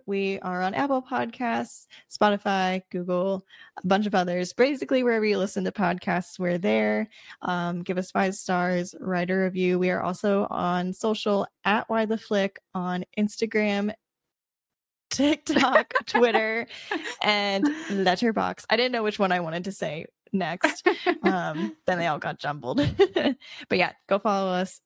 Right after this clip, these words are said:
Speaker 1: at Y the Flick. Okay, so next week, we're back to a main episode, and it is Elizabeth's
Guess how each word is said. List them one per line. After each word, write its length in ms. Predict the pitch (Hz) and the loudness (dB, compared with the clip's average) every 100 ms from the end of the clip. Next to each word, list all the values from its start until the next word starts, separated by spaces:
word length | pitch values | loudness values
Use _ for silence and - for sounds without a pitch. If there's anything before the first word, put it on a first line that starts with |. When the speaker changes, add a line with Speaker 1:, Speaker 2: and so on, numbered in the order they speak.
| - | -4
Speaker 1:
at 240 | 202 - | -4 -2
Y 180 | 196 185 | 0 0
the 100 | 185 | -2
Flick. 380 | - - - - - _ _ _ _ _ _ - | -10 -12 -14 -20 -20 _ _ _ _ _ _ 2
Okay, 240 | 226 - - - - | 2 0 -6 -20 -16
so 640 | - 277 247 180 175 185 240 349 359 - | 2 4 4 2 0 0 -2 -10 -16 -2
next 680 | 202 214 285 - - - - - | 2 2 0 -6 -12 -14 -14 -4
week, 480 | 214 202 190 - - | 2 4 4 0 -4
we're 140 | 190 190 | -2 0
back 180 | 175 - | 0 0
to 140 | 262 | 2
a 60 | 254 | 2
main 280 | 262 285 - | 0 -2 -2
episode, 580 | 208 202 208 196 180 202 - | -4 -2 -2 0 2 0 0
and 140 | 202 | -4
it 180 | 208 196 | -4 -4
is 180 | 202 - | -4 -4
Elizabeth's 920 | 202 202 180 185 220 226 277 285 - | -8 -6 -4 -4 -4 -2 -2 -4 -10